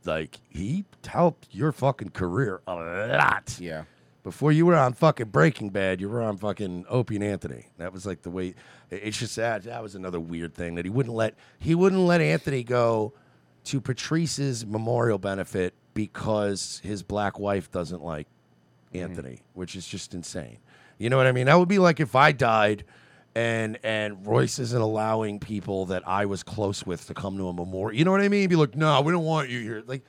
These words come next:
Speaker 1: fuck you. I'm go-, like, this has nothing to do with you. I'm
Speaker 2: Right.
Speaker 1: going. I'm gonna go honor my friend.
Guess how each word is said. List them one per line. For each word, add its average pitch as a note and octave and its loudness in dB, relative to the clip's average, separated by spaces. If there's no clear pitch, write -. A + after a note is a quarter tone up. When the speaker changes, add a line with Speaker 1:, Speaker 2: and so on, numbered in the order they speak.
Speaker 1:
fuck F4+ -2
you. F4 2
I'm D3 4
go-, C#4 8
like, A3 2
this C#4+ 0
has E3 0
nothing A3 6
to G3 4
do A#3+ 2
with C3+ 2
you. C#3+ 0
I'm G3 4
Speaker 2:
Right. - -2
Speaker 1:
going. A2+ 8
I'm A#2 2
gonna C#3 -2
go C#3+ 0
honor C3+ 2
my B2+ 2
friend. G#2+ -4